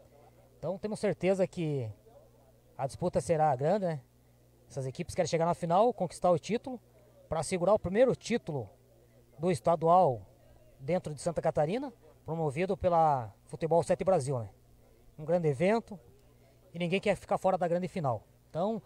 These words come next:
será com certeza um grande jogo na segunda etapa, assim como foi na, no início do jogo.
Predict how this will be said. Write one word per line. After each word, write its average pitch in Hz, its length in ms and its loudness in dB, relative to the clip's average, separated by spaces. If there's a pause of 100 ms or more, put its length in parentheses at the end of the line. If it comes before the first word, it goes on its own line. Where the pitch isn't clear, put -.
(260)
será - 260 0
com 202 120 -4
certeza 180 420 -2
um 151 80 -6
grande 208 280 2
jogo 175 300 2
na 143 140 -2
segunda 156 260 -6
etapa, 180 320 -2
assim - 140 -4
como 185 140 -8
foi 202 140 -4
na, 190 280 2
no 175 100 0
início 175 260 0
do 190 80 2
jogo. 151 280 4